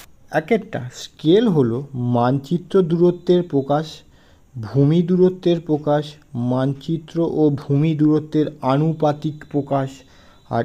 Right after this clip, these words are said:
একটি রেখার ওপর কতগুলো মানের বিন্যাস। সঠিক অপশানটা করবে গ অপশানটা হচ্ছে সঠিক।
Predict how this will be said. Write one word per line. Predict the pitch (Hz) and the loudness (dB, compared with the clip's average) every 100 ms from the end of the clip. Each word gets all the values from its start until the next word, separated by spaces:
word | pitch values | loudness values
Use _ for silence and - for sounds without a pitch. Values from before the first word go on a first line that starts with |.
| - | -2
একটি | 127 127 - 160 139 | -4 -4 -6 -4 0
রেখার | 131 135 156 | 0 0 0
ওপর | 151 147 147 | 0 2 0
কতগুলো | 143 131 131 139 135 135 | 0 -2 -2 -2 0 0
মানের | 135 120 117 120 117 | 0 -2 -2 -2 -2
বিন্যাস। | 117 143 139 110 117 | 0 0 0 -2 -10
সঠিক | - 120 120 156 143 | -10 -8 -6 -4 0
অপশানটা | 135 131 139 131 131 | -2 -2 -8 -6 -4
করবে | 127 123 123 | -2 -2 -2
গ | 123 123 | -4 0
অপশানটা | 190 170 - - 131 131 131 | 2 2 -2 -4 -4 -2 -4
হচ্ছে | 120 - 127 | -4 -4 -8
সঠিক। | - 156 151 143 - | -2 0 2 -2 -4